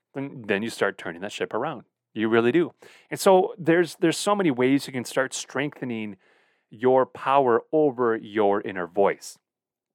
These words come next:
And it's, you know, it's, it's just trying to quiet it. Th-, th-, there's, there's plenty you can do to quiet it or e-, even ignore. Like, one of my favorite things to do is, is sit on the side of the mental curb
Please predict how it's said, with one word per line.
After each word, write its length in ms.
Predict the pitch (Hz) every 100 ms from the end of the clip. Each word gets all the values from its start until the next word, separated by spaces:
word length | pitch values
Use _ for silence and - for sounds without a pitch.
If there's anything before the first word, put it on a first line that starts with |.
| _ _ -
And 120 | 131
it's, 140 | - -
you 120 | 147
know, 100 | 151
it's, 140 | 156 -
it's 160 | 151
just 200 | 160 -
trying 220 | - 123
to 80 | 131 -
quiet 640 | - - 104 101 110 135
it. 260 | 90 - _ _ _ _ _ _ 147
Th-, 140 | 165
th-, 160 | 165 156
there's, 300 | 156 143 - _ _ _ _ _ _ _ _ _ _ - - - _ _ -
there's 220 | 170 -
plenty 400 | - 165 170 170
you 120 | 151
can 140 | - 127
do 140 | 123
to 80 | 117
quiet 440 | - 110 90 76 _
it 140 | _ _ -
or 180 | 180 226
e-, 120 | 226
even 340 | 170 165 139 147
ignore. 680 | 120 110 104 110 156 92 95
Like, 220 | 113 120
one 120 | 143
of 60 | 151
my 80 |
favorite 400 | 139 - 147 139
things 200 | - 120 -
to 80 |
do 220 | 107 127 139
is, 200 | 98 - - _ _
is 420 | 131 117 107 - - _ _ _ _ _ _ _ _
sit 340 | - - 175 -
on 140 | 156
the 60 | 143
side 260 | - 143
of 80 | 131
the 120 | 120 -
mental 460 | 123 131 135 156
curb 460 | - - 139 110